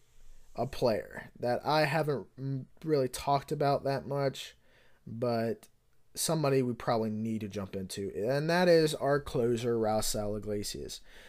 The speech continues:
Now, he's not a guaranteed closer this year. If he does bad, right, if he, if he gives up five, six saves, and then we're in July,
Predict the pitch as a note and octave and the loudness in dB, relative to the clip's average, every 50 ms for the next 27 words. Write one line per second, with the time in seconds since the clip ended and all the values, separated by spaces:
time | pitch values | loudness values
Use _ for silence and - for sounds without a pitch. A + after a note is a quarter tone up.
0 | - - - G#2+ A2+ A#2+ B2+ C3 C3+ C3+ C#3+ C#3 C3 - C3 D3 D3 D3 D3+ E3 | -20 -10 -6 -2 0 2 2 4 4 4 2 2 0 -2 -2 -2 -2 2 4 6
1 | E3 F3 F3 - D3 C#3+ C#3 C3 C3 D3 D#3 D#3+ D#3+ D#3 D#3 C#3+ - - D3+ C#3 | 6 6 6 4 2 0 0 0 2 2 2 4 2 2 0 -2 -4 -2 0 0
2 | C3+ C3+ C3+ C3 C3 C3+ C#3 C3+ - - - - - - - - - _ _ - | 0 2 2 2 0 0 -2 -6 -8 -12 -20 -20 -20 -20 -20 -20 -20 _ _ -20
3 | - - - - - D3+ C#3+ C3+ C3+ C3 A#2+ C3+ C3 B2+ B2 A#2+ A#2+ - - - | -20 -18 -14 -4 0 2 4 6 6 4 4 4 2 2 2 0 0 -4 -8 -14
4 | - - - B2 A#2 A#2+ C3+ C3+ C3 - - - B2+ A#2+ B2 B2 C3 C3+ C#3 D3 | -20 -18 -14 -8 -2 2 2 2 2 0 -2 -4 -2 0 2 4 4 6 4 4
5 | D3 C#3 - - - - - - - - - - - - C#3 C#3+ C#3+ - A#3 C4 | 2 -2 -6 -14 -20 -20 -20 -20 -20 -20 -20 -20 -8 -4 -4 -2 2 4 4 6
6 | B3 G#3 C4 B3 G3 D#3 C#3 D#3+ F3 D#3+ G2+ - - - - - - - - - | 8 8 8 8 8 8 10 10 10 10 8 6 0 -6 -12 -14 -16 -20 -20 -20
7 | - - - - - - - - A#2 A#2+ A#2 A#2+ - - C3+ C3+ - - F3 F3+ | -20 -20 -20 -20 -20 -8 -2 0 2 2 2 0 0 -2 -4 -4 0 2 4 6
8 | F3+ F3+ F3 F3 E3+ E3+ - - - - - - - - - - G3 G#3 F3 D#3 | 6 6 6 4 4 0 -2 -8 -20 -20 -8 -6 -4 -4 -2 0 2 2 2 6
9 | F#3+ G#3 F#3 D#3+ D3+ D#3+ D#3 D3+ - - - - D3+ C#3+ D3 D3 C#3+ - - - | 8 8 8 8 8 8 8 8 8 4 2 4 6 6 6 6 4 2 2 0
10 | C3+ A2 - - - D3+ D3+ C#3+ C3 A#2+ A#2+ A#2 A2 - - - - - - - | 0 0 0 0 2 4 4 6 4 4 2 0 0 -2 -4 -4 -6 -10 -16 -12
11 | - A2+ B2+ B2+ B2+ B2 B2 B2+ D3 D3+ D3 C#3+ C#3+ C3+ C3 A#2+ A#2 C#3 F3 F3+ | -8 -6 -4 -4 -2 -2 0 2 4 4 4 4 2 0 0 4 6 8 10 10
12 | C#3 B2 A#2+ A#2 A#2 | 10 8 6 4 2